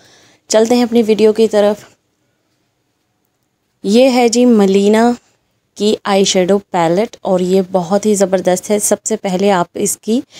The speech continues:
पैकेजिंग देख लें, बहुत ही खूबसूरत पैकेजिंग है और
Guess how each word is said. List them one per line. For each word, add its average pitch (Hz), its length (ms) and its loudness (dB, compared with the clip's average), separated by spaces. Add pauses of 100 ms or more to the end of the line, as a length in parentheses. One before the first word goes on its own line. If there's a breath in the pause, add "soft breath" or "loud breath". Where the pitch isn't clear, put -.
(280 loud breath)
पैकेजिंग 220 580 0
देख 208 260 0
लें, 214 320 -4
बहुत 220 400 -2
ही 226 80 -2
खूबसूरत 202 640 -4
पैकेजिंग 196 460 -2
है 202 240 0
और 185 360 0